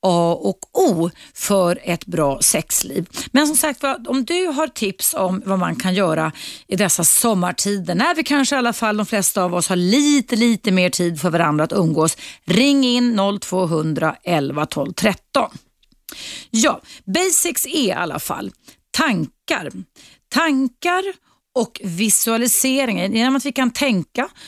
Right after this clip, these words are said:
så kan vi också visualisera. Det är två basic facts när det handlar om att kunna få igång ett bra sexliv. Tankar väcker föreställningar och förväntningar och kan skapa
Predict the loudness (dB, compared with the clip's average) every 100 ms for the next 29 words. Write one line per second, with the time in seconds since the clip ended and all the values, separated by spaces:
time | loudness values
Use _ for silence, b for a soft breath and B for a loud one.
0 | B B -2 2 2 2 0 -2 -4 0
1 | 0 2 2 2 2 2 2 2 2 0
2 | -2 -4 -8 B B B 0 2 2 2
3 | 0 0 -4 -2 0 0 0 -2 0 0
4 | 2 2 2 0 -2 -8 -10 B B -2
5 | -2 -2 -2 -2 0 0 0 0 -2 -2
6 | -4 -4 -4 -4 -4 -6 -6 -4 -2 0
7 | -2 -2 -4 0 0 0 -2 0 0 2
8 | 0 0 0 0 2 0 -2 -4 B B
9 | B B B -2 2 2 2 -2 -4 -4
10 | -4 -4 -4 -4 _ -6 -4 -4 -2 0
11 | 0 -2 -2 -2 -2 -2 -2 0 -2 -2
12 | -2 -4 -2 0 -2 -6 B B B 2
13 | 2 0 -6 -2 0 2 0 0 -2 -2
14 | -6 -8